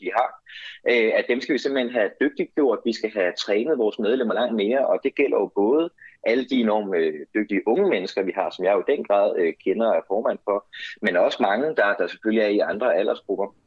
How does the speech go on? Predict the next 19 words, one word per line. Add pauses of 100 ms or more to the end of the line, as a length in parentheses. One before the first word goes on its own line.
(460)
Og
der
har
Morten
i
hvert
fald
og
jeg
været
meget
konkrete
i,
at
vi
vil
lave
et
såkaldt